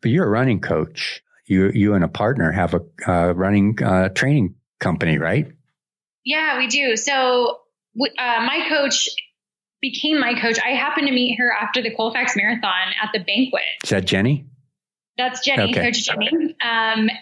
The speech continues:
Speaker 2: and she just, we just got to chatting, and sh-, I started working with her shortly after that. And she's the one who just transformed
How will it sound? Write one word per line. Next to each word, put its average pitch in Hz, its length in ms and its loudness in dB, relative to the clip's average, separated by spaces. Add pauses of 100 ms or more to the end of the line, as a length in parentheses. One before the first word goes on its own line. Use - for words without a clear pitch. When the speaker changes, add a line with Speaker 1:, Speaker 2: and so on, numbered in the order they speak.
Speaker 2:
and 226 520 0 (540)
she 277 300 0
just, 277 420 -2 (640)
we 269 100 0
just 269 200 -2
got - 140 -4
to 254 100 0
chatting, 262 440 0
and 226 140 -2
sh-, - 200 -2
I 240 80 0
started 269 300 0
working 233 280 -2
with 226 120 -2
her 247 140 0
shortly 233 360 0
after 214 360 -2
that. 196 320 -2 (540)
And 233 380 0
she's 277 260 0
the 277 80 2
one 254 200 2
who 233 200 0
just 226 400 -4 (220)
transformed 226 840 -2